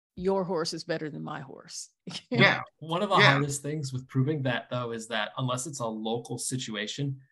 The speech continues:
Speaker 3: how do you show people you're pulling the kids out of the
Speaker 2: Correct.
Speaker 3: well? 'Cause they
Speaker 2: Correct.
Speaker 3: can't, people are so bad, like, humans are so bad at conceptualizing abstract things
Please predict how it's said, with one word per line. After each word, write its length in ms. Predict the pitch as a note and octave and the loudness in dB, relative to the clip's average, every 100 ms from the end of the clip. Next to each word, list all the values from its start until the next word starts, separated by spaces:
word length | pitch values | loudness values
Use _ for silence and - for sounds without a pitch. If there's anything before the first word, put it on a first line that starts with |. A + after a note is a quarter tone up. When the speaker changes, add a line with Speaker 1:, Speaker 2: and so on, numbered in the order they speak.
| _ _ _ _ - | _ _ _ _ 2
Speaker 3:
how 140 | C#3 | 2
do 60 | F3+ | 4
you 260 | D#3+ C3 | 4 4
show 440 | B2+ - - C3 C#3+ | 4 -2 -2 0 0
people 300 | C#3 A2 A2 | -2 -4 -4
you're 140 | G#2+ | -6
pulling 320 | A2 B2+ A#2+ | -2 -2 0
the 60 | A2 | -2
kids 260 | - A#2+ A#2 | -6 -8 -4
out 140 | G#2+ | -4
of 60 | G#2 | -2
the 100 | A#2 | 2
Speaker 2:
Correct. 220 | A#2+ E2+ | 4 2
Speaker 3:
well? 120 | - _ _ _ _ - | -2 _ _ _ _ -4
'Cause 140 | B2+ | -2
they 80 | C3 | 2
Speaker 2:
Correct. 180 | G#2+ G2 | 2 4
Speaker 3:
can't, 300 | F3 D#3+ D3 - - | 2 2 0 -8 -6
people 380 | F3 E3 E3+ | -6 -2 0
are 120 | C#3 B2+ | 2 2
so 380 | B2+ - C#3+ | 0 2 2
bad, 420 | D3+ C3+ C3 A#2 B2 | 4 4 2 0 -6
like, 140 | - - - _ | -10 -12 -14 _
humans 400 | - G#3+ G#3+ C#3+ | 0 4 4 4
are 60 | C3 | 0
so 240 | - E3 | 0 -2
bad 200 | D#3+ D3 | 0 -2
at 120 | C3+ - | -2 -4
conceptualizing 1000 | A#2+ - C3+ C3+ D#3+ D#3+ D3+ D3+ C#3+ | -4 -2 -2 -2 -2 0 0 0 0
abstract 500 | C3 G#2 - C3+ A2 | -2 -2 -2 -2 -2
things 420 | - G2+ B2+ D#3+ | -4 -4 -4 -8